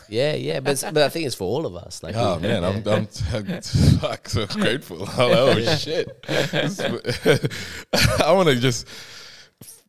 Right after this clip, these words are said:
Speaker 3: move away, just listen.
Speaker 2: So, so what was your
Speaker 3: <laughs>
Speaker 2: greatest, what was, what was, I wanna know, what was your greatest, like, you know,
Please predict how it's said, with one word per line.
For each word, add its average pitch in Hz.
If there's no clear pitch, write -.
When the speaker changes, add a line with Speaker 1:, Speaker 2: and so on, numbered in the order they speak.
Speaker 3:
move 135
away, 151
just 151
listen. 147
Speaker 2:
So, 156
so -
what 196
was 180
your 185
Speaker 3:
<laughs> -
Speaker 2:
greatest, 165
what 165
was, 160
what 185
was, 160
I 180
wanna 175
know, 202
what 151
was 139
your 180
greatest, 117
like, 98
you -
know, 95